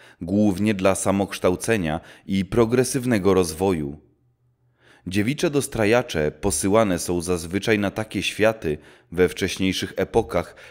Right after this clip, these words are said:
kiedy człowiek prymitywny wchodzi w dolinę decyzji, ale kiedy względnie niewielu ludzi decyduje się wznieść na wyżyny moralne, poza wzgórzami panowania nad sobą i przyswajania charakteru,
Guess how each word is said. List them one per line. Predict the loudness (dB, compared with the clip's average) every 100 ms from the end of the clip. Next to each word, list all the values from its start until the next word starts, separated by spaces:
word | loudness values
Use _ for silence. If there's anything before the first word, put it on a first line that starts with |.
| -6
kiedy | -2 0 0
człowiek | 2 0 0 0
prymitywny | 2 2 2 2 2 2 0 -2
wchodzi | -2 0 0 0
w | 2
dolinę | 4 4 2 0 0
decyzji, | -2 0 -2 -2 -4 -10 -12 _ _ -20 -20 -2
ale | 4 4
kiedy | 4 2 0
względnie | -2 -4 0 0 2 2
niewielu | 2 2 2 2
ludzi | 0 -2 -2 -8 -8 -14 -2
decyduje | 2 2 2 0 2 2 2
się | 0 -4 -4
wznieść | -4 -4 0 0 0 -2
na | -2
wyżyny | 0 0 2 2
moralne, | 2 2 4 4 2 -4 -8 -14 _ _ -20 -14 0
poza | 2 2
wzgórzami | 0 -2 -6 -2 0 0 -2 -2
panowania | 0 0 2 2 2 2
nad | 0 -2
sobą | 0 2 4 2
i | 2 -4
przyswajania | -4 -8 -2 0 2 0
charakteru, | 0 0 0 0 2 2 0